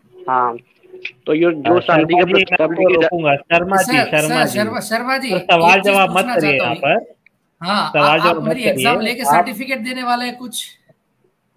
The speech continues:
Speaker 1: अरे, सुनो
Speaker 2: आप
Speaker 1: तो
Speaker 2: बात
Speaker 1: भाई,
Speaker 2: करिए यहाँ
Speaker 1: आप
Speaker 2: पर। नहीं, नहीं, नहीं, नहीं, नहीं, नहीं, मैं बोलने नहीं दूंगा आपको। अब सवाल जवाब मत करिए यहाँ पर।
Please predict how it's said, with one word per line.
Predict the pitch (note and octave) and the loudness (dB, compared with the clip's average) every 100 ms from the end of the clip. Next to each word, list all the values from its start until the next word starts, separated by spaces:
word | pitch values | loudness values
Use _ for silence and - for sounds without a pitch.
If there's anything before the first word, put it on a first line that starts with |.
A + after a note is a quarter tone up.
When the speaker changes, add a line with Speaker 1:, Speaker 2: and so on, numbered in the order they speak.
| _ _ _ _ - _ | _ _ _ _ -20 _
Speaker 1:
अरे, | F#3 G#3+ | 0 0
सुनो | A3 D#3 | 2 2
Speaker 2:
आप | D#3+ | 2
Speaker 1:
तो | C#3 | 2
Speaker 2:
बात | D3+ | 2
Speaker 1:
भाई, | D3+ | 2
Speaker 2:
करिए | F#3 D#3+ E3 | 0 -2 -2
यहाँ | C#3+ A#2+ | -2 -4
Speaker 1:
आप | |
Speaker 2:
पर। | - A2 - _ _ D#3+ | -6 -16 -20 _ _ -2
नहीं, | G#3 | 0
नहीं, | G#3+ F#3 | 0 -2
नहीं, | F3 | -4
नहीं, | D3+ C3 | -4 -8
नहीं, | A#2+ A2 | -8 -4
नहीं, | D3 G3+ | -4 -2
मैं | G#3+ | 0
बोलने | G3+ G#3 G#3+ | 0 0 0
नहीं | G#3+ | 0
दूंगा | E3+ C#3+ A#2+ | -4 -4 -4
आपको। | A2+ - A2+ | -6 -10 -10
अब | C#3 | -8
सवाल | - D#3+ E3+ | -4 0 0
जवाब | F3 E3+ | 2 0
मत | D#3+ E3 | -2 -6
करिए | C#3 B2 | -6 -4
यहाँ | A2+ G#2+ | -6 -8
पर। | D3+ A3 | -8 -10